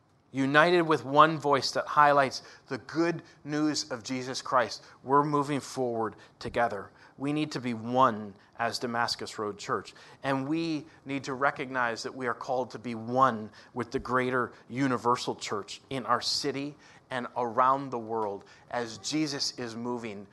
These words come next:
we bring him glory with one voice. That isn't to dumb down theology or to dumb down convictions or to just conform and get, uh, whitewashed away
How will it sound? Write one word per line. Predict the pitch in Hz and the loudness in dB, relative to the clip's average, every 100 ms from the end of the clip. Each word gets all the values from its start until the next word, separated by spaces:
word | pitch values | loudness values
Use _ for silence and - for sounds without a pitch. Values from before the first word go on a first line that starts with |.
| - _ | -20 _
we | 117 127 139 139 | -10 -4 -2 -4
bring | 107 127 127 | -4 -4 -4
him | 113 120 113 | -8 -10 -8
glory | 117 113 110 104 | -4 -2 0 -2
with | 104 104 90 | -6 -10 -10
one | 117 117 117 | -2 -2 -2
voice. | 107 117 110 - - - | -4 -4 -4 -8 -16 -4
That | 143 147 - - | 0 0 0 0
isn't | 233 196 156 - - - - | 2 2 -2 -6 -18 -18 -6
to | 160 | -6
dumb | 123 107 147 170 180 160 | -6 4 6 8 4 -4
down | - 127 127 135 | 2 4 4 2
theology | 135 147 127 120 123 117 131 127 - - - | -6 -2 4 4 4 0 -4 -6 -8 -18 -8
or | 123 | -6
to | - | -6
dumb | 123 117 151 165 156 | -4 6 6 6 4
down | 143 143 139 | 6 6 4
convictions | - 139 117 123 - 127 120 113 - - - | -4 -10 -6 -6 -6 -8 -8 -10 -16 -16 -6
or | 127 | -4
to | 143 | -4
just | 120 143 - - | -6 -6 -8 -10
conform | 151 127 - 160 160 156 151 147 | -10 -10 -8 0 2 2 0 -2
and | 131 123 | -4 0
get, | 139 - - - _ _ | 0 0 -6 -20 _ _
uh, | 135 123 120 104 - - - _ _ - - | 2 6 6 4 -2 -18 -20 _ _ -20 -20
whitewashed | 117 127 143 170 185 156 160 151 - - | -12 -6 8 8 8 8 8 8 -2 -4
away | 143 135 131 117 110 117 | 0 2 2 0 -4 -10